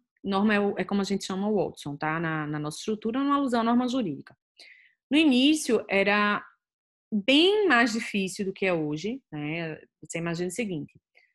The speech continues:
as pessoas estão falando em inteligência jurídica, em inteligência artificial agora, tá?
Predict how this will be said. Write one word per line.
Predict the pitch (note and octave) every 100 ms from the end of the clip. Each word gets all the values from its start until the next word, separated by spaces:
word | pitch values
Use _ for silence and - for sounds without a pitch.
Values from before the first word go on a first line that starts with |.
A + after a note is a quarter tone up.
| _ _ -
as | F3 F3
pessoas | G3+ G3+ A3+
estão | C4 A#3+
falando | A#3+ G3 F3 F3+ F#3 E3+ E3
em | D#3+ E3 D#3+ D#3+ D#3
inteligência | F3 F3+ F#3 F3 F#3 F#3+
jurídica, | F#3 F3+ D#3 - _ F3
em | F3
inteligência | F3 F3 E3 E3 F3+
artificial | E3+ F3 E3+ E3+
agora, | F#3+ C#3 B2+ - _ -
tá? | D#3+